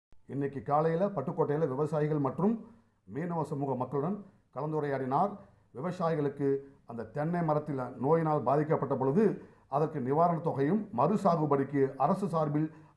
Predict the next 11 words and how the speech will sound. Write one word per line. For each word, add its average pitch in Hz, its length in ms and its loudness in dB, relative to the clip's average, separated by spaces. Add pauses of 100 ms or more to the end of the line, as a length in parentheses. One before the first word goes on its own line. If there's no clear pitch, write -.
அண்ணா 180 180 2 (100)
தி 165 140 -4
மு 151 120 -2
க 147 40 -2 (100)
ஆட்சியில் 147 340 0 (380)
நிதி 170 200 0 (120)
உதவி 165 240 0 (160)
வழங்கப்பட்டது 160 560 0
குறித்தும் 160 320 2 (140)
விரிவாக 156 400 4
விளக்கமாக 156 380 2